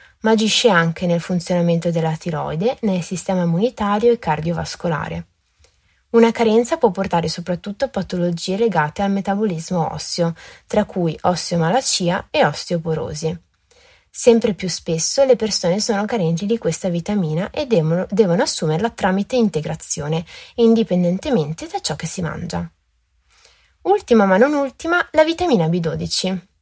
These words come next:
È una vitamina idrosolubile importantissima per il sistema nervoso e per la produzione dei globuli rossi.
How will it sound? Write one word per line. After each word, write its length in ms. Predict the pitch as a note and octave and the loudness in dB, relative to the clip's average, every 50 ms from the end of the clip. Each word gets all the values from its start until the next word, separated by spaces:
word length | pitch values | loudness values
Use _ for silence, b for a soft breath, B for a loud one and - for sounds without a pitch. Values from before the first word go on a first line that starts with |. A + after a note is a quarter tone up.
| _ _ _ _ _ _ _ _ _ _ _ _ - _ - - | _ _ _ _ _ _ _ _ _ _ _ _ -20 _ -20 -8
È 100 | - G#3+ | -2 0
una 140 | G#3+ A3 A3+ | 2 2 2
vitamina 440 | A#3 B3 - C#4+ B3+ G3+ F3 E3+ E3 | 2 0 0 0 2 2 2 2 0
idrosolubile 800 | F3 G3+ A3 A#3+ G#3+ F#3+ - - - G3 G3+ A3+ A#3+ D4 C4+ C4 | 0 2 2 2 0 0 -2 -4 -4 -2 -2 -2 0 2 4 4
importantissima 1000 | A3+ G#3 - G3+ G3 F3 - G3+ G3+ G3+ F#3+ - F#3+ F3+ - - B3 C4 C4+ C4+ | 4 4 2 0 -4 -2 0 0 0 0 0 -2 -4 -4 -2 -2 0 0 2 2
per 120 | - A#3+ | 2 2
il 100 | G#3+ G#3+ | 2 2
sistema 380 | - A#3+ A3+ - - F#3 F3+ F3+ | 0 -2 -4 -2 0 0 0 2
nervoso 600 | F#3 G3 G3+ G3 E3+ F3 E3+ D#3+ D#3 D#3+ - B3+ | 2 0 0 -2 -2 -2 -2 -2 0 2 0 0
e 60 | C#4 | 0
per 160 | - - C4 | 2 0 0
la 100 | F#3 E3 | 0 0
produzione 600 | D#3+ - F3+ G3 C#4 D4+ - - - F3 D#3+ D#3+ | -2 -2 -4 -6 -6 -8 -8 -6 -2 -2 0 0
dei 120 | D#3+ E3 E3 | 0 0 0
globuli 380 | D#3+ D#3+ D3+ D3+ D#3+ D#3 D#3+ | 0 -2 -2 -2 -2 -2 -2
rossi. 480 | D#3 D3 - - - - - - - | -4 -4 -6 -10 -10 -8 -6 -6 -6